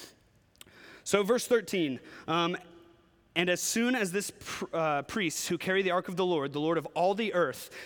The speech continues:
set foot in the Jordan, its waters flowing downstream will be cut off and stand up in a heap." So when the people broke camp to cross the Jordan, the priests carrying the Ark of the Covenant went ahead of them. Now the Jordan is at flood stage all during harvest, yet as soon as the priests who carried the ark reached the Jordan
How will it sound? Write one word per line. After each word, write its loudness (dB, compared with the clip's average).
set 0
foot 0
in 2
the 2
Jordan, 2
its -2
waters 2
flowing 2
downstream 0
will -2
be -2
cut -2
off -2
and 0
stand 2
up 2
in -2
a -2
heap." -8
So 4
when 6
the 4
people 4
broke 4
camp 4
to -6
cross 0
the -6
Jordan, 2
the -2
priests -2
carrying 2
the 2
Ark 0
of -6
the -2
Covenant -2
went -4
ahead -4
of -10
them. -10
Now 4
the 2
Jordan 4
is 2
at 0
flood 0
stage 0
all 4
during 2
harvest, 0
yet 0
as -4
soon 0
as -2
the 0
priests -2
who -2
carried 0
the 0
ark 0
reached -4
the -4
Jordan 0